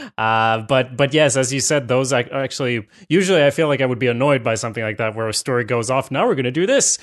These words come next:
But it is, here it is kinda like the main plot that is the least, you know, feeling like a plot, and then we go off and do something else, and it's actually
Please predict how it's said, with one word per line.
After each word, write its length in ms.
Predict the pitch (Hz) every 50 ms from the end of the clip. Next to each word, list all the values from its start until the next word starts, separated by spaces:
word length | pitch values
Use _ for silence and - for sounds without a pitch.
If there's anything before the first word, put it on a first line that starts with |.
| - - _ _
But 140 | - 147 135
it 100 | 131 127
is, 400 | 135 139 139 127 117 - - -
here 340 | - - 143 143 139 135 131
it 100 | 127 123
is 160 | 127 123 117
kinda 260 | - 143 135 127 123
like 220 | 120 120 113 95 101
the 100 | 117 113
main 440 | 113 117 117 117 113 117 127 131 -
plot 520 | - - 139 135 131 131 135 135 - - - -
that 320 | 113 101 98 - - - _ _ _ _ _ _ _ _
is 340 | - 123 113 110 104 98 95
the 100 | - 113
least, 600 | 107 110 110 117 113 110 - - - - - - - - _ _ -
you 100 | 127 107
know, 100 | 98 95
feeling 460 | 98 - - 135 113 113 113 110 110
like 220 | 110 104 107 104 123
a 40 |
plot, 400 | 107 - - 113 104 104 110 - -
and 120 | - 110 107
then 120 | 104 101
we 80 | 104 101
go 160 | 117 110 101
off 160 | 104 107 -
and 80 | 113 101
do 100 | 110 104
something 320 | - - 107 95 113 107
else, 220 | 101 104 110 -
and 100 | - 113
it's 100 | 104 95
actually 420 | - 113 107 - - - 110 -